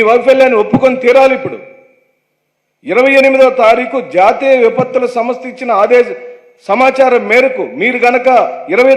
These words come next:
తొమ్మిదవ తారీఖు రివ్యూలు పెట్టుకొని క్వశ్చన్ ఏర్పాటు చేసుకొని, బ్యాక్ వాటర్ క్వశ్చనింగ్ ఏర్పాట్లు ఏం చేయాలని ఏర్పాట్లు చేసుకొని ఉండి ఉండుంటే ముప్పై ఒకటో తారీఖు నాడు నీళ్లు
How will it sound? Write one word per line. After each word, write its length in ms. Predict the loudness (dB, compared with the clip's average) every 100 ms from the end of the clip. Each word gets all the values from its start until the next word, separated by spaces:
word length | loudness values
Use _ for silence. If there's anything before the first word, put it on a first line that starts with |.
| 2
తొమ్మిదవ 340 | 0 2 2 2
తారీఖు 280 | 0 0 -2 -4
రివ్యూలు 320 | -4 -6 -2 -2
పెట్టుకొని 400 | -4 -4 -4 -6 -10 -20 -20 _ _ _ _ _ _ _
క్వశ్చన్ 340 | -8 -4 0 2
ఏర్పాటు 300 | 2 0 -2 -2
చేసుకొని, 340 | -4 -4 -6 -2 0
బ్యాక్ 220 | 2 2
వాటర్ 280 | -2 -2 -6
క్వశ్చనింగ్ 400 | -8 -8 -6 -2 -2
ఏర్పాట్లు 340 | -4 -6 -4 -4
ఏం 80 | 0
చేయాలని 440 | 2 4 2 -2 -6 -12 -18 -6 -6
ఏర్పాట్లు 440 | -2 -2 -2 -4 -10 -8
చేసుకొని 380 | -8 -8 -6 -6
ఉండి 180 | -6 -6 -6
ఉండుంటే 420 | -6 -10 -2 0 0 -4 -14 -18 -20 _ _ _ _ _
ముప్పై 300 | -8 -6 0 2
ఒకటో 220 | 4 2
తారీఖు 400 | 4 2 2 0
నాడు 240 | 0 0 0
నీళ్లు 380 | 0 0 -2